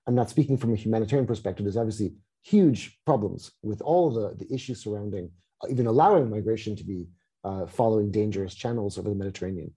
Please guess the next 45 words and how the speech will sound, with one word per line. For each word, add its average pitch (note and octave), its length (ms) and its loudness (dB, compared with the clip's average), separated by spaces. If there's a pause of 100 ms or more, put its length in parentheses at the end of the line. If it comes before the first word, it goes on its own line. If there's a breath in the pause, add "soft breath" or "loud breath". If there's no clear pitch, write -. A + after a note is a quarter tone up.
(280 soft breath)
But C3+ 260 4 (120)
just G#3 200 2
as-, - 260 -2
assuming F#3 340 2
for D#3+ 120 -2
a D3+ 40 2
second D3+ 440 -2 (340)
that - 80 -8
you're C#3 100 -2
thinking C3+ 460 -2
prudently A#2+ 560 -2 (120)
as A#2 140 -4
a A#2+ 60 -4
state - 420 -2 (440)
and C3+ 80 0
you're B2+ 160 0
unconcerned F#3 520 -2
with G#2 100 -4
the - 60 -16
humanitarian G2 520 -6
question, - 420 -8 (400)
you B2+ 140 6
might F3+ 220 4
ask, A#2 340 -2
well, B2+ 300 4 (140)
why C3+ 220 4
not F#3+ 220 0
process F#3+ 380 2
them D3 280 -2
earlier? D3 320 0
Why A2+ 160 -4
not E3 220 -4
process D3+ 360 -8
them B2+ 280 -2 (240 soft breath)
in C#3+ 100 0
Africa - 500 -6 (280)
somewhere? G2 500 -6 (320 soft breath)
And B2 140 4
in A#2 120 4
fact, - 440 2 (200)
make E3+ 320 4
all G3+ 220 4
the G3+ 160 2
migration A2+ 480 -2
issues E3 420 -10